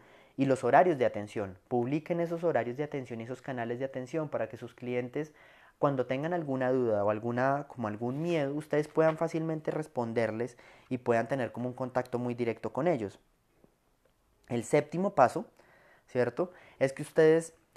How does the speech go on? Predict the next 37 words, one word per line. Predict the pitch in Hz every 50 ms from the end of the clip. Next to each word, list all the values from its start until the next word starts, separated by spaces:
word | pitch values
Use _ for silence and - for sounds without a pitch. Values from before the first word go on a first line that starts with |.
| _ _ _ _ _ _
puedan | 160 160 156 151 156 156
tener | 165 147 131 120 123 - - _ _ _ _ -
la | 139 139
generación | 139 143 135 131 117 110 - - 131 123 120
de | 123 -
contenido | - 143 143 139 120 110 110 120 135 151 160 - -
y | 131 117
un | 110 110
blog. | 107 110 107 95 - - - _ _ _ _ _ _ _ _ _ _
¿Y | 143 156 156
esto | 151 151 - 165
por | - 170 160
qué | - 135
es | 120 -
importante? | 143 139 139 143 151 - 170 151 127 - 101 101 - _ _ - - - _ _ _
Para | - 139 135 135 135
poder | - 139 135 131
aumentar | 143 160 175 175 160 147 - 135 131 147
su | - - 165 160 180
presencia | - _ - 123 113 - 123 123 120 120 - 135 131
virtual, | 143 151 151 151 - 147 123 107 113 120 - _ -
¿cierto? | - 127 117 113 - - 151 - - _ _ _ _ - - _
Y | - 151
para | 151 - 123 120 113 -
poder | - 113 113 117
aumentar | 127 143 147 135 120 - 117 110 110
sus | - 151 151 156
ventas, | 156 147 135 120 - 127 131 - -
es | 127 123 -
importante | 151 151 - 147 135 139 - 143 147 156 160 156
que | - 147
ustedes | - _ 117 113 113 113
generen | - - 135 123 117 120 117 120 127 127 131
valor | 127 127 127 110 107 104 110
en | 107 104
sus | - - - -
clientes. | - 143 147 135 117 104 - - 98 -